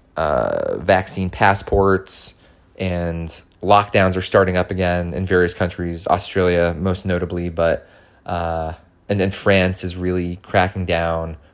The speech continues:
with their pass sanitaire. And the fact that the Taliban was able to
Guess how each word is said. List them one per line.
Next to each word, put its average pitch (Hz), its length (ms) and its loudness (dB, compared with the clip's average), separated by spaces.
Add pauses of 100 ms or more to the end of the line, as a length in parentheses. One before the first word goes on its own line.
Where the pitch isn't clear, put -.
with 85 160 -14
their 82 460 -2 (520)
pass 95 280 0
sanitaire. 90 680 -2 (1500)
And 101 460 2 (640)
the 110 120 -2
fact 131 300 4
that - 100 0
the 101 60 -10
Taliban 107 460 4
was 90 120 -2
able 90 220 2
to 85 400 0